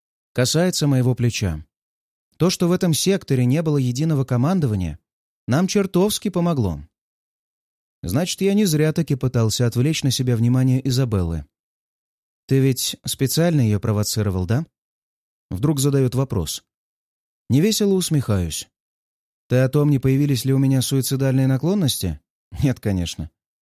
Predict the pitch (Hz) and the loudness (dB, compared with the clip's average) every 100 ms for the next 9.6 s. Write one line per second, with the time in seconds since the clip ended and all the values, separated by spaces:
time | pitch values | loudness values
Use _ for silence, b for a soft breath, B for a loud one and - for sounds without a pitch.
0 | _ _ _ _ - 123 151 170 180 151 | _ _ _ _ -2 0 2 2 2 0
1 | 147 143 160 143 143 143 170 156 123 131 | 0 0 0 0 2 2 0 0 0 0
2 | 139 135 - 139 - 120 90 71 - _ | 0 -2 -2 -6 -2 -2 -2 -6 -12 _
3 | _ _ _ _ - 110 156 180 214 151 | _ _ _ _ -6 -2 2 2 2 0
4 | - 156 139 175 - 175 170 160 147 143 | 0 0 0 0 -2 -4 -4 -4 -2 0
5 | 151 - 185 143 117 135 143 151 143 139 | 0 0 -2 0 -2 -2 -2 0 0 -2
6 | - 147 110 - 87 76 - _ _ _ | -2 0 0 -2 -6 -6 -10 _ _ _
7 | _ _ _ _ _ - 117 143 123 73 | _ _ _ _ _ -2 0 2 0 -2
8 | _ _ _ _ _ _ _ _ _ 117 | _ _ _ _ _ _ _ _ _ 0
9 | 117 123 147 120 98 - | 2 2 0 -2 -2 -6